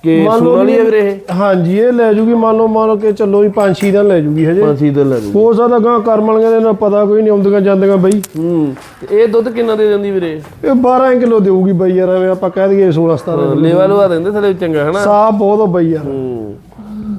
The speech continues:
Speaker 1: ਦੇਖਣ ਨੂੰ ਐ ਪਹਿਲਾਂ ਨਹੀਂ ਲੱਗਦੀ ਹਨਾ?
Speaker 2: ਹਾਂ, ਦੇਖਣ ਨੂੰ ਪਹਿਲਾਂ ਨਹੀਂ ਲੱਗਦੀ, ਦੂਜਾ ਸੂਆ ਬਾਈ।
Speaker 1: ਠੀਕ ਆ ਵੀਰੇ, ਠੀਕ ਆ,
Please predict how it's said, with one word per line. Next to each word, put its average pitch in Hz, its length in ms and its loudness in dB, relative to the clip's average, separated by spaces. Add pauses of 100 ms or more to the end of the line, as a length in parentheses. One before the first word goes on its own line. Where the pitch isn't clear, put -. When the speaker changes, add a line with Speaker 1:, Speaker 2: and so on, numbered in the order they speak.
(480)
Speaker 1:
ਦੇਖਣ 175 360 0
ਨੂੰ 196 140 2
ਐ 185 100 2
ਪਹਿਲਾਂ 165 280 0
ਨਹੀਂ 233 100 0
ਲੱਗਦੀ 165 340 0
ਹਨਾ? 185 200 0 (280)
Speaker 2:
ਹਾਂ, 202 220 2
ਦੇਖਣ 190 300 0
ਨੂੰ 196 100 -2
ਪਹਿਲਾਂ 175 260 -2
ਨਹੀਂ 185 60 0
ਲੱਗਦੀ, 180 140 0
ਦੂਜਾ 165 320 0
ਸੂਆ 147 220 -6
ਬਾਈ। 123 280 -12
Speaker 1:
ਠੀਕ 123 180 -2
ਆ 120 40 2
ਵੀਰੇ, 120 140 -2
ਠੀਕ 110 220 -8
ਆ, 90 60 -8